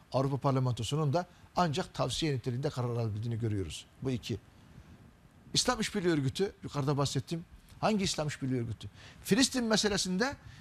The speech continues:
Filistin'deki bu zulmü henüz daha durduramamış olan, kendine hayrı olmayan İslam ülkeleri kalkıp da bir buçuk milyarlık Çin'e karşı bir de kendisinden olmayan, ke-, sözü, sözüm ona, e, Doğu Türkistan'a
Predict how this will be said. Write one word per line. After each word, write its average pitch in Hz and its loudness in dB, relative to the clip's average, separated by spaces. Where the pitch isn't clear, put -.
Filistin'deki 226 2
bu 220 0
zulmü 202 2
henüz 226 2
daha 208 4
durduramamış 180 2
olan, 147 2
kendine 202 4
hayrı 175 4
olmayan 165 0
İslam 147 -4
ülkeleri 135 -2
kalkıp 147 -2
da 139 -2
bir 135 -2
buçuk - -4
milyarlık 117 -4
Çin'e 127 -4
karşı 120 -2
bir 135 2
de 143 4
kendisinden 143 -2
olmayan, 151 4
ke-, - -6
sözü, 139 0
sözüm 127 0
ona, 131 0
e, 113 0
Doğu 151 4
Türkistan'a 127 -4